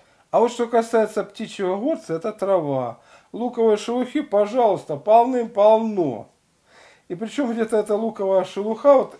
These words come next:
которую мы вообще выбрасываем, она желтого цвета. Вы ничего не выбрасываете, все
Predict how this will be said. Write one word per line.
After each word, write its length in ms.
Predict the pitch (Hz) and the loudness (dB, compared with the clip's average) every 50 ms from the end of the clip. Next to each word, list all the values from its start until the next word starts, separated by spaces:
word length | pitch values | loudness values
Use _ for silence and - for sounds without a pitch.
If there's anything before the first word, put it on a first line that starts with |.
| _ - | _ -6
которую 420 | - 185 185 - 214 196 180 175 | -6 -6 -4 -4 -4 -2 -2 -2
мы 180 | 185 196 196 - | -2 -2 -4 -4
вообще 640 | 196 190 208 196 - - - - 185 165 165 165 - _ _ _ _ - 185 165 151 151 160 - 170 | -2 -2 -2 -2 -4 -8 -12 -8 -8 -8 -8 -8 -10 _ _ _ _ -18 -16 -14 -14 -14 -14 -14 -12
выбрасываем, 640 | 156 165 175 180 214 240 254 254 240 - 220 190 180 - - - - - - | -8 -8 -6 -2 2 2 2 2 2 -2 -6 -8 -8 -8 -14 -20 -20 -16 -10
она 240 | - 175 190 185 175 | -8 -4 0 0 -2
желтого 560 | 165 143 196 247 226 170 143 156 151 143 143 | 0 0 2 2 2 2 2 -2 -2 -2 -2
цвета. 460 | 139 - - 143 131 117 107 - 120 | -4 -6 -8 -10 -8 -8 -10 -10 -12
Вы 520 | 120 135 170 220 254 294 294 277 277 - - | -12 -10 -8 -6 -4 -4 -4 -4 -4 -6 -8
ничего 440 | 202 202 214 214 214 - - 277 269 | -12 -12 -12 -12 -10 -10 -8 -6 -4
не 80 | 269 254 | -4 -4
выбрасываете, 760 | 254 240 226 240 247 240 214 - - 151 143 135 - 139 | -6 -6 -2 0 2 2 2 0 -2 -6 -6 -6 -8 -12
все 380 | 139 139 - - 233 254 233 - | -14 -14 -12 -8 -8 -8 -8 -8